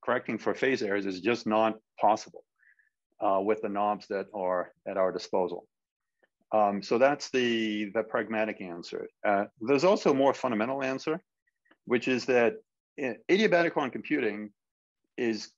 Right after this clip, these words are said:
really conceptually different from, uh, from circuit model quantum computing. In the circuit model,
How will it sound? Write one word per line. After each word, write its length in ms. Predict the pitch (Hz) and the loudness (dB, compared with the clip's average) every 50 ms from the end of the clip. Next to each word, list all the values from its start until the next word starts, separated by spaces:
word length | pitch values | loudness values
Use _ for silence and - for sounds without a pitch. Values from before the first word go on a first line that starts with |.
| _ _ - | _ _ -2
really 280 | 120 151 202 233 220 | 0 2 2 2 2
conceptually 540 | - 156 120 - - 139 - - 139 127 113 | 2 0 0 2 0 0 0 0 0 0 2
different 400 | - 120 113 - - 113 107 104 | 2 2 0 0 -2 -4 -4 -4
from, 380 | - - 107 101 98 98 98 98 _ _ - | -4 -4 -4 -4 -4 -4 -8 -10 _ _ -4
uh, 200 | 101 95 90 85 | -2 -2 -2 -2
from 160 | - 104 104 | -4 -4 -4
circuit 340 | - - 135 131 135 131 - | 0 2 2 2 2 0 0
model 280 | 131 123 120 120 120 | 0 0 0 0 0
quantum 260 | 113 - 123 120 120 117 | -2 -2 -2 -2 -2 -2
computing. 500 | 117 113 - 131 120 123 127 127 - - | -6 -4 -2 -2 0 0 -2 -4 -4 -2
In 100 | 117 113 | 0 0
the 80 | 107 104 | 0 0
circuit 320 | - 185 208 208 196 131 | 2 2 0 2 0 -2
model, 420 | 117 101 95 92 95 95 92 - | -2 0 0 0 0 0 -2 -4